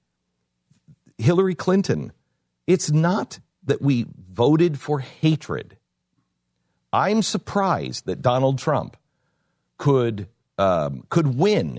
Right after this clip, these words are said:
in this country. I am truly surprised. That's not a surprise to anybody who's been listening to me. I didn't think the guy could win. So now try to figure that out. All right, I have to then say the people of the country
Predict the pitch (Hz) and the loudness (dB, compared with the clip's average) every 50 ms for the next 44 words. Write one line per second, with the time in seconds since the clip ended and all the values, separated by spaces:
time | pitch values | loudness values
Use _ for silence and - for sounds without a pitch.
0 | - - 107 110 110 107 95 - - 104 82 76 - 60 55 - - - 123 139 | -8 -4 -4 -2 -2 -2 -4 -4 -4 -6 -6 -6 -8 -10 -14 -8 -4 -2 0 0
1 | 131 143 139 120 - - 156 151 139 131 135 135 - - 147 - 190 185 160 90 | 2 0 0 -2 -2 0 2 2 2 2 0 -2 -2 -6 -6 -4 -2 -2 -2 -4
2 | 67 110 - - - 73 80 71 92 101 - - 110 104 107 113 107 127 101 - | -4 -8 -10 -10 -8 -6 -2 -2 -2 -2 -2 -2 0 0 0 0 0 -2 -2 0
3 | 107 107 120 110 - 90 90 113 123 131 123 127 131 135 117 104 147 151 170 185 | 0 0 0 0 -2 -2 -2 0 0 0 0 0 0 -2 0 0 0 0 0 0
4 | 175 - 110 104 76 - 73 73 87 104 131 - _ _ _ _ _ _ _ _ | -2 -2 -4 -6 -6 -6 -6 -6 -6 -6 -8 -10 _ _ _ _ _ _ _ _
5 | _ _ - 123 180 202 202 185 131 98 143 131 117 143 117 123 135 135 - 123 | _ _ -4 -2 -2 0 0 0 0 0 0 0 0 0 0 0 -2 -2 -2 -4
6 | 107 104 139 196 285 - - - - - _ _ _ _ _ _ _ _ _ _ | -4 -2 -2 -2 -2 -2 -4 -6 -6 -10 _ _ _ _ _ _ _ _ _ _
7 | _ _ _ _ _ _ _ _ _ _ _ _ _ _ _ - 160 147 143 143 | _ _ _ _ _ _ _ _ _ _ _ _ _ _ _ -2 0 0 2 2
8 | 147 131 - - - 180 202 196 - - 165 151 151 135 135 139 143 120 76 57 | 0 0 -2 -2 -2 0 0 0 0 0 0 0 2 2 2 2 0 0 -2 -4
9 | - - _ _ _ _ - 135 151 143 120 113 95 80 - _ _ - 110 117 | -8 -14 _ _ _ _ -2 0 2 2 2 2 0 -4 -8 _ _ -2 -2 0
10 | 113 104 110 151 175 170 - - 170 151 113 127 127 131 127 120 - - 104 95 | -2 -2 -2 -2 -2 -2 0 0 0 2 2 2 2 2 0 0 -2 0 0 0
11 | 85 82 78 - - _ _ _ _ _ - - 107 - - 143 151 - 180 175 | 0 -2 -4 -6 -10 _ _ _ _ _ -4 -4 -2 0 0 0 2 2 2 2
12 | 180 160 180 - - 123 107 98 - 101 104 | 2 2 0 -2 -2 -2 -4 -2 -4 -4 -4